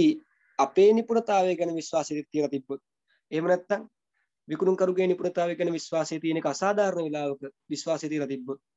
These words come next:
මෙන්න මේ කොන්දේසිය අදාළ වෙන්නේ නැහැ.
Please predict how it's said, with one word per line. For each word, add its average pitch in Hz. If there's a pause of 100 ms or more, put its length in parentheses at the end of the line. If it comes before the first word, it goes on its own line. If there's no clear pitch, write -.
(420)
මෙන්න 180
මේ 165
කොන්දේසිය 143 (760)
අදාළ 135
වෙන්නේ 135 (800)
නැහැ. 131